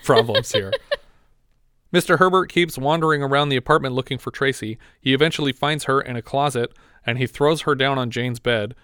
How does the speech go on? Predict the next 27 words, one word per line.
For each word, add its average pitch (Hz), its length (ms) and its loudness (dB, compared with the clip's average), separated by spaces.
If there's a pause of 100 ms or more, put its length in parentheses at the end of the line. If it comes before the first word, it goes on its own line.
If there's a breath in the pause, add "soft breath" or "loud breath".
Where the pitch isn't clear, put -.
(180 soft breath)
He 117 160 -6
tears 180 340 2
her 143 120 2
shirt 165 340 -2
open, 113 440 -6
and 131 120 -6
she 123 140 -6
starts - 320 0
screaming 147 460 -6
at 95 140 -14
him. 87 200 -18 (540)
Suddenly, 165 520 4
in 135 140 -2
her 156 220 0
P 165 200 0
O 147 120 6
V, 139 340 -2
we 131 140 -2
can 123 160 -6
see 151 160 -4
the 127 160 -2
vague 127 500 -2
outline 113 640 -4
of 107 140 -12
him 127 200 -4
above 120 320 -4
her. 87 240 -16